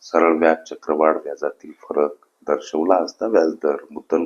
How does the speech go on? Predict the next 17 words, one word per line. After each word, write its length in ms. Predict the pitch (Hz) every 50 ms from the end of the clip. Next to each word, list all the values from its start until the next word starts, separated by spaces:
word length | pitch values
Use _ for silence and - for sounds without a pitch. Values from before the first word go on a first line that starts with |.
| 85 -
काढणे, 400 | 67 64 64 64 _ _ 65 62 _ _ _ _ _ _ _ _ _ _ _ _ _ _ _ _ _ _ _ _ _ _ - 82
एकंदरीत 400 | 82 82 92 90 90 90 92 98
सरळ 360 | - - - 78 80 80 78 78
व्याज, 180 | 82 80 78
चक्रवाढ 540 | - - 78 - - 76 73 73 73 71 67 69 71
व्याज 320 | 73 71 69 65 - - - _ _ _ _
ह्या 200 | - - 78 76
माझ्या 420 | 76 71 69 69 - - 71 67
प्लेलिस्ट 680 | - - - 73 71 78 85 - - - - _ - _ _ _ _ _ _ _ _ - - - - - _ _ _ _ _ _ _ _ _ _ _ -
अवश्य 300 | 76 78 82 82 - - -
बघा. 300 | 85 80 - - 87 92
त्यामध्ये 560 | - - - 76 73 - 73 - - 76 78 80 -
विविध 280 | 76 69 78 80 80 - - 87
स्पर्धकांनी 880 | - - - - 65 67 - 76 76 - - 78 78 76 78 85 101 107 - -
विविध 300 | 82 78 - 80 80 -
अंकांनी 640 | - - - - - 76 73 - 80 82 - 120 -
विचारल्या 640 | - - - - - - 65 64 - 67 69 -